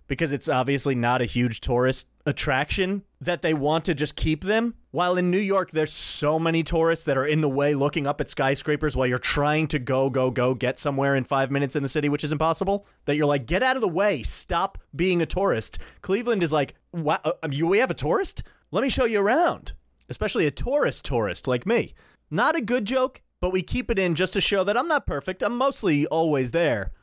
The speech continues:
But you can imagine all the bad jokes I cut out of this podcast. There's zero. That was the only one, and I left it in. I just thought it was such a jarring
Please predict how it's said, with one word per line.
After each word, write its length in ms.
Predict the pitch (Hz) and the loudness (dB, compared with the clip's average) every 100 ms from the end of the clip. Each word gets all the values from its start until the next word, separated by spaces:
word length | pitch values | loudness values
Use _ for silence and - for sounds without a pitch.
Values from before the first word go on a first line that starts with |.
| _ | _
But 100 | 110 | -4
you 80 | 117 | -2
can 100 | 123 | 0
imagine 360 | 147 196 170 | 0 0 2
all 80 | 165 | 0
the 80 | 143 | 0
bad 220 | 151 151 | 0 0
jokes 240 | 139 156 | 0 -2
I 80 | 139 | -4
cut 180 | - 156 | -2 0
out 140 | 151 | 0
of 60 | 131 | 0
this 120 | 113 | -2
podcast. 500 | - 107 98 101 92 - _ _ | -4 -8 -6 -6 -6 -10 _ _
There's 280 | 196 226 180 | -4 -2 0
zero. 360 | 131 107 87 - | 0 0 -2 -4
That 120 | 151 | 0
was 120 | 147 139 | 0 0
the 100 | 135 | 0
only 160 | 117 | 0
one, 220 | 107 101 - | 0 0 -2
and 120 | 139 | 0
I 40 | |
left 220 | 127 117 110 | 0 0 0
it 80 | |
in. 120 | 98 90 _ | -2 -4 _
I 120 | 190 | -2
just 240 | 247 320 - | 0 -2 0
thought 240 | 240 208 _ _ | -2 -2 _ _
it 140 | 180 | -2
was 200 | 202 202 | 0 0
such 580 | - - 208 226 - - - _ _ | -2 -2 0 0 -2 -6 -8 _ _
a 140 | 156 | -2
jarring 880 | 160 117 131 160 185 214 226 226 226 | -2 -2 0 2 4 4 2 2 2